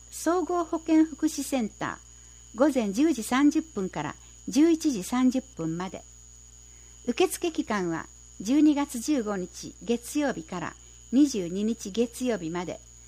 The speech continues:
午前九時から電話でお申し込みください。定員になり次第終了させていただきます。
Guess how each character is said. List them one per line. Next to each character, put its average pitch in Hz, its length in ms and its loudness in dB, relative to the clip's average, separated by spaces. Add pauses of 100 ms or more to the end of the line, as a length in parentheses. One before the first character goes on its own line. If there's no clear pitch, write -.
(200)
午 269 160 2
前 285 220 0
九 311 140 0
時 285 100 -2
か 202 140 -4
ら 170 160 -4 (160)
電 240 200 2
話 311 140 4
で 311 100 0
お 302 60 2
申 285 180 4
し - 120 -14
込 269 80 -2
み 269 100 2
く 262 100 -6
だ 233 120 -2
さ 214 160 -6
い。 160 80 -10 (1120)
定 339 240 2
員 349 100 4
に 330 100 6
な 320 120 6
り 320 100 -2
次 - 140 -10
第 226 260 -4
終 262 300 -2
了 269 160 0
さ 262 120 -2
せ 202 140 -4
て 180 100 -8
い 165 60 -6
た 120 120 -8
だ 104 100 -8
き - 120 -16
ま 123 120 -12
す。 - 160 -18